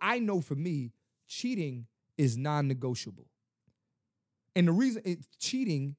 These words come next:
is non-negotiable. Because for me, if you cheat, I'll never trust you again. Right? So that's why I don't even cheat, period. I don't cheat, period, because at the end of the day, I know cheating is final for me. So if,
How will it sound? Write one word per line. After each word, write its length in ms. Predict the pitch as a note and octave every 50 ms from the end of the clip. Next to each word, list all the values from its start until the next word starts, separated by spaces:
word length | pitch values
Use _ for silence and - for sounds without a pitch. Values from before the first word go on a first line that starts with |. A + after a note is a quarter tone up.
| _ _
is 280 | - D3+ C#3 B2 A2 A#2+
non-negotiable. 1080 | B2 B2+ C3 D3 D#3 D#3+ D#3+ E3 D#3+ D3 C#3+ C3 A#2+ D3 C3+ A#2+ - - G2 F#2 - - _ _ _ -
Because 260 | D3 C3+ - F3 -
for 120 | - -
me, 480 | D3 D3 F#3 B3 D4 B3+ G#3 F#3 C3+ - _ _ _ _ _ _ _
if 180 | - D3+ B2+ B2
you 140 | F3 C4 C4
cheat, 360 | - - C4 C#4+ C#4+ C#4 - _ _ _ _ _ _ _ _ -
I'll 140 | D#3+ D#3
never 260 | C#3 C#3 D3+ D#3+ D3 D3+
trust 320 | - - D3+ C3+ - -
you 80 | C3 A#2+
again. 240 | A2 A2 F#2 - - _ _ _ _ _ _ _ _ _ _ _ _ _ _ _ _ _ _ _ _ _ _ _ _ _ _ _ _ _ -
Right? 260 | E3 E3 E3+ E3 D3+ - _ _ _
So 140 | - - G3
that's 180 | G3+ C#4 C#4 C#4
why 180 | A#3+ G#3 G#3
I 60 | B3 C#4
don't 100 | B3+ G3+
even 120 | F3 D3
cheat, 240 | - - G3 E3 -
period. 340 | - A#3+ A3+ D#3+ A2+ - - _ _ _ _ _ _ _ _ _ _ _ _ _ _ _ _ _ _ _ _
I 120 | - A3
don't 140 | C#4+ C#4+ B3
cheat, 220 | - - A#3+ G3+ D3+
period, 300 | E3 A#3+ A3+ E3+ D3+ -
because 260 | D#3+ C#3+ - F#3 E3
at 100 | F#3 D#3
the 100 | - G#3
end 140 | A#3+ B3 A#3+
of 40 |
the 60 | F#3 E3+
day, 200 | D#3 G#3 G3+ - -
I 160 | F3 G#3+ A#3
know 460 | G3+ F#3 G3 G#3 C4 C4 A3+ G3 E3
cheating 380 | C#3+ - - C4+ C4 A#3+ G3 D#3+
is 120 | C3+ -
final 400 | - - - G#3+ A3 G#3 E3+ D3
for 140 | A#2 - C3+
me. 220 | B2+ A2 F2 - _ _ _ _ _ _ _ _ _ _ _
So 180 | - - G#3+ G3+
if, 80 | F3